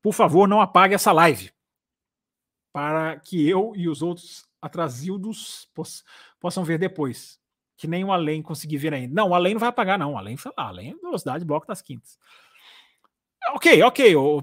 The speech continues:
André Pedro, vou deixar mais um tempo aí, vou, vou, vou pensar no seu caso, vou, vou te dar essa chance, não vou, não vou apagar imediatamente após, não. Sidraque tá aqui, grande Sidraque. "Campos, na segunda te passei a visão de uma cartomante, teve,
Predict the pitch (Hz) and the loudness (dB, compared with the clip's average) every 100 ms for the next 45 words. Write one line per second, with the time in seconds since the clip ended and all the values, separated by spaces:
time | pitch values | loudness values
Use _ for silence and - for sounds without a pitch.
0 | 220 196 175 247 196 247 285 302 269 208 | -4 -2 0 0 2 2 2 2 2 0
1 | 220 185 147 127 120 208 170 185 196 233 | -2 -2 -2 -2 -2 -2 -2 -2 0 0
2 | 240 - 143 - 117 110 123 - 90 120 | -2 -2 -6 -6 -14 -18 -18 -18 -18 -12
3 | 151 151 170 165 156 147 - 113 - 139 | -8 -8 -6 -6 -6 -10 -14 -18 -18 -16
4 | 135 147 139 135 165 160 143 147 143 139 | -10 -8 -6 -2 -2 -2 -2 -2 -4 -6
5 | 143 135 143 135 123 120 - - - - | -6 -8 -10 -10 -12 -12 -16 -20 -20 -6
6 | - 320 294 277 - 220 277 214 208 190 | 0 4 8 8 6 -2 -4 -6 -6 -6
7 | 208 180 170 185 - - 214 180 175 185 | -6 -4 -2 -2 -2 -6 -6 -4 -6 -4
8 | 196 196 - 170 190 156 143 185 170 175 | -4 -4 -6 -2 0 0 -2 -2 -2 -4
9 | - 190 - 190 175 190 - - 170 156 | -4 -6 -4 -2 0 -2 -4 -8 -6 -6